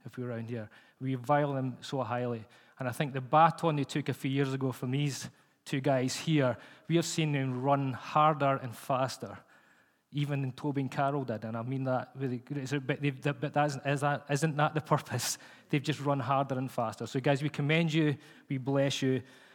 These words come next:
Um, and let me just read this verse in Hebrews that all leaders and pastors love to read out. Hebrews thirteen seventeen, and this is how Eugene Peterson puts it. "Be responsive to your pastoral leaders.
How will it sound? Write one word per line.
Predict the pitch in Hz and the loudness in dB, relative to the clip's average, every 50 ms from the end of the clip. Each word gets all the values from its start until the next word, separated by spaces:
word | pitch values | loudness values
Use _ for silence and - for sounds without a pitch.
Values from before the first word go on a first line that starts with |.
| - _ - | -20 _ -6
Um, | 127 123 120 123 123 120 120 123 123 117 110 107 - _ _ _ _ _ _ _ _ _ - - - - | -2 0 0 2 2 2 0 0 -2 -4 -4 -8 -12 _ _ _ _ _ _ _ _ _ -18 -16 -8 -4
and | 131 131 | -2 0
let | 135 165 175 | 0 2 2
me | 170 160 | 2 2
just | - 175 - | 2 2 2
read | 180 196 170 | 2 4 4
this | 175 170 139 | 4 4 4
verse | 139 160 170 165 160 - | 6 6 6 6 6 6
in | 165 143 | 2 0
Hebrews | 127 - 160 160 147 139 143 139 135 131 - - - 110 - _ _ _ _ _ _ _ _ _ _ _ _ - | 2 2 2 2 4 4 2 2 2 0 -2 -6 -10 -14 -18 _ _ _ _ _ _ _ _ _ _ _ _ -2
that | 135 131 127 120 - - - - _ - - _ | 0 0 0 -2 -6 -12 -20 -20 _ -20 -20 _
all | - 147 147 151 151 139 117 113 113 117 135 135 | -4 -2 -2 -2 -2 -4 -8 -12 -16 -16 -10 -4
leaders | 139 147 143 143 135 123 | -2 -2 0 0 -2 -2
and | 135 127 117 | -4 -6 -4
pastors | - 131 120 123 120 - - 123 110 | -2 -2 -2 0 -2 -2 -4 -6 -4
love | 123 127 123 127 127 117 - - - _ _ _ - | -4 -2 -2 -2 -4 -6 -10 -16 -20 _ _ _ -14
to | - 131 | -8 -6
read | 127 127 120 | -6 -4 -4
out. | 120 113 | -4 -6
Hebrews | 117 113 147 143 127 151 147 - | -4 -2 -4 -2 -2 -2 -4 -2
thirteen | - - 147 135 - - 151 139 | -2 -2 -2 -2 -2 -2 -2 -2
seventeen, | 135 - - 139 131 135 135 - - 127 117 120 120 - - - - - _ _ _ | -2 -2 -2 0 0 -2 -2 -2 -2 -2 -2 -2 -4 -6 -12 -20 -20 -20 _ _ _
and | - 120 123 135 | -4 -2 -2 -2
this | 147 143 - | 0 0 -2
is | 156 - | -2 -2
how | - - 147 | -2 -2 -2
Eugene | 135 135 147 139 - - 143 131 120 | 0 0 -2 -2 -2 -2 -2 -4 -4
Peterson | - - 139 131 131 - 143 135 123 | -4 -4 -4 -2 -4 -4 -4 -4 -4
puts | - 139 120 113 - | -4 -6 -6 -4 -4
it. | 123 110 - - - - - - _ _ - 135 | -6 -6 -6 -10 -18 -20 -20 -20 _ _ -10 -4
"Be | 131 170 190 | 0 2 2
responsive | 185 208 - - - 180 170 175 160 - 170 160 165 | 2 2 0 0 2 2 4 4 4 2 0 -2 -2
to | - - | 0 -2
your | 147 | -2
pastoral | - - - 147 143 139 - - - 156 160 156 147 139 | 0 2 4 4 4 2 0 -2 -2 0 2 2 2 0
leaders. | 135 127 123 131 131 127 117 - - | 0 0 0 0 0 -2 -2 -6 -12